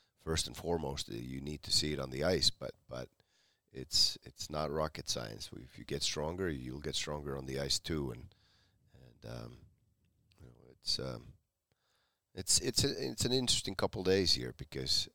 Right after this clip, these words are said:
um, we wanna believe that everybody, um, if, if they were in our program or if they, the,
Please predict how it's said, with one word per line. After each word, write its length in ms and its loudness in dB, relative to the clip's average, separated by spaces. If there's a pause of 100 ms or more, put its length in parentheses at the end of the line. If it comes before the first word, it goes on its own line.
(120)
um, 260 -20 (440)
we 100 -14 (120)
wanna 480 4 (600)
believe 520 0
that 340 -8 (120)
everybody, 720 -4
um, 460 -6
if, 280 -18
if 220 -20
they 140 -2
were 180 -4
in 80 -6
our 160 4
program 600 2
or 100 -2
if 180 -12
they, 160 -2
the, 200 -8